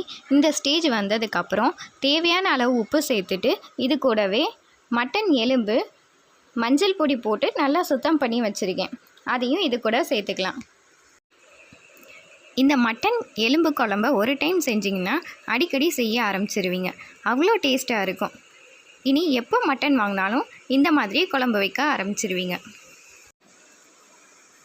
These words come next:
மட்டன் கூட மசாலா எல்லாம் ஒன்றா சேர்ற மாதிரி நல்லா மிக்ஸ் பண்ணிக்கோங்க. அதுக்கப்புறம்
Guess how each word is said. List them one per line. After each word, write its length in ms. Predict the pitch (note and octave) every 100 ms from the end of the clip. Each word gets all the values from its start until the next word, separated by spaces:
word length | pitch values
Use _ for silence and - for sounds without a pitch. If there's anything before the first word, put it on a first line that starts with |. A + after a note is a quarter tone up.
| -
மட்டன் 360 | A3 A3+ G4 G4 -
கூட 140 | F#3 F3+ D4 - - -
மசாலா 380 | A3 - F4+ F#4 B3
எல்லாம் 300 | F#3 A#3+ E4 A#3+
ஒன்றா 200 | C4 F4 D#4
சேர்ற 260 | B3+ G#3 F#3+ F3+
மாதிரி 300 | F3+ F3+ A#3 E4+ - A#3
நல்லா 220 | A3 C#4+ A4+ - C4
மிக்ஸ் 240 | C4 -
பண்ணிக்கோங்க. 440 | D4 C4+ G3+ F3+ F3+ - - - -
அதுக்கப்புறம் 540 | A3+ - C#4 G3+ C4+